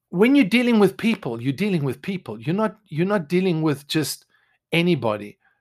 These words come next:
You're dealing with the people that God loves, that he sends his son to die for, that he humbles himself, empties himself of glory, and becomes a servant. And the Bible says that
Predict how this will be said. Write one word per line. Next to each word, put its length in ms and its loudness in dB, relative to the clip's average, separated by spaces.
You're 100 -4
dealing 380 2
with 200 0
the 120 -6
people 720 -6
that 280 -2
God 300 -4
loves, 340 -2
that 140 0
he 100 -2
sends 340 -2
his 140 -4
son 420 0
to 100 -16
die 240 -2
for, 200 -12
that 140 -2
he 80 -4
humbles 500 2
himself, 480 2
empties 380 2
himself 460 -2
of 160 -8
glory, 560 2
and 120 -2
becomes 420 -2
a 60 -6
servant. 720 -2
And 140 4
the 60 6
Bible 340 2
says 360 0
that 180 0